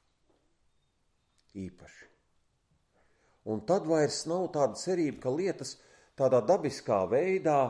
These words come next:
tikumi pārnesīsies nākamajā paudzē un, un tomēr kaut kas labosies. Labi, tie tēvi ir tādi, kādi ir, bet tās meitas uzaudzinās dēlus citādus. Nākamā paudzē.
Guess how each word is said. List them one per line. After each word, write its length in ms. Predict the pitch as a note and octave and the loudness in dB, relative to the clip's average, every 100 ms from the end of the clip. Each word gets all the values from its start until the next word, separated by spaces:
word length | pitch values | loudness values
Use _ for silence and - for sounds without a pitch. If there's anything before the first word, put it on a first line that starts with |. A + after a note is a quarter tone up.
| - - _ | -4 -20 _
tikumi 420 | E3+ E3+ E3 C3+ | 0 0 -4 -4
pārnesīsies 960 | C3 D3+ F3 D#3+ C#3 D#3 C3+ D3+ B2+ - | -4 -2 -2 -6 -10 -10 -8 -6 -8 -6
nākamajā 560 | C#3 D#3 D3 A#2+ G#2 G2+ | -4 -4 -4 -4 -4 -4
paudzē 600 | E3 F3 D#3 C3 C#3+ C#3 | -6 -6 -6 -6 -6 -4
un, 240 | C3+ B2+ - _ _ _ _ _ _ _ - | -6 -10 -16 _ _ _ _ _ _ _ -12
un 120 | A#2+ F3 | -8 -4
tomēr 320 | F#3+ F3+ C3+ | 0 0 0
kaut 220 | D3+ C#3 | -4 -4
kas 140 | C#3 C3+ | -6 -2
labosies. 640 | A2 F#2 E2+ - F#2+ - - _ | -2 -2 -8 -10 -12 -12 -18 _
Labi, 320 | C3 D#3 C#3 | 2 2 2
tie 160 | C3+ A#2 | -2 -2
tēvi 460 | C#3 C#3 C#3+ B2+ | 2 2 2 0
ir 40 | - | 0
tādi, 280 | A2+ F#2+ | 0 0
kādi 280 | G#2 F#2+ D#3 | -2 -4 -4
ir, 100 | F3+ - - | -8 -12 -20
bet 220 | - G#2 G#2+ | -8 -4 0
tās 280 | G#2+ - - - | -2 -2 -12 -6
meitas 500 | A2 C#3+ D#3 D3 - | 0 2 2 -4 -8
uzaudzinās 680 | G#2+ C3 B2+ A#2 B2 A#2 - - _ | -4 -2 -4 -4 -6 -8 -10 -20 _
dēlus 500 | F#2+ F#2+ F#2 A2+ - | -4 -4 -4 -6 -8
citādus. 680 | - F2 - D#2+ D#2+ - - _ _ _ _ _ _ _ _ _ - _ | -12 -14 -16 -16 -18 -20 -20 _ _ _ _ _ _ _ _ _ -20 _
Nākamā 480 | G2 F#2 F2 F2+ F2 | -10 -8 -8 -8 -10
paudzē. 480 | - G2 F#2+ F2+ | -12 -14 -14 -20